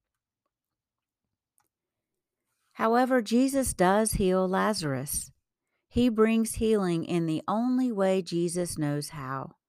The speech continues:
to glorify God. Jesus was not just dragging his feet to return in his own sweet time.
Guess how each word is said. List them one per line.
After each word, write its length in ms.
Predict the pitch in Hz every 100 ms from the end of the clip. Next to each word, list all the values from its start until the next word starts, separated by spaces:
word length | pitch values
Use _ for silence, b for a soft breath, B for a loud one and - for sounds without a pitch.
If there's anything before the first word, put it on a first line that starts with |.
| _ _ _ _ _ -
to 140 | 170
glorify 800 | - 156 156 175 175 156 147 147
God. 560 | 147 131 135 120 - - _ _ _ _ _ _ _ _ _ _ _ _ _
Jesus 440 | - 214 233 226 -
was 220 | 160 156
not 260 | 165 175 -
just 280 | 175 156
dragging 460 | - 160 165 156 156
his 260 | 143 131 -
feet 400 | 196 196 185 -
to 120 | 156
return 600 | 135 131 - 175 175 165
in 100 | 147
his 160 | 139 -
own 280 | 160 175 180
sweet 340 | - 160 160
time. 420 | 170 147 127 127